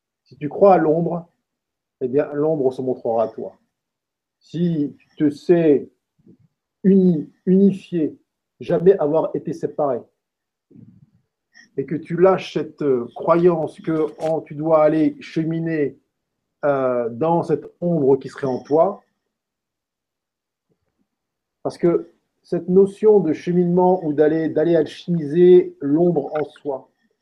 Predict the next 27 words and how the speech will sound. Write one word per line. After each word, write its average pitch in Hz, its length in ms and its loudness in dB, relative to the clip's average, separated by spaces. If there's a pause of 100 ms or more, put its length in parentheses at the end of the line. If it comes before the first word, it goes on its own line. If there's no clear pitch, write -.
(880)
elle 147 140 -2
est 147 60 -4
confrontée 160 600 2
à 143 60 2
quelque 143 180 -6
chose 185 200 0
qui - 180 -12
est 147 120 -14
que 139 200 -4
cette 147 360 -6
ombre-là 147 680 0
ne 139 220 -4
disparaîtra 135 760 -4
jamais. 123 420 -6 (1300)
Puisque - 380 -20
tant 208 180 6
que 190 120 -10
tu 151 160 -14
crois 156 480 2
que, 139 180 -4 (160)
tiens, 175 220 -2
je 117 100 -8
vais 135 60 2
aller 170 180 -4
éclairer 160 380 0
mon 127 220 -6
ombre, 190 440 0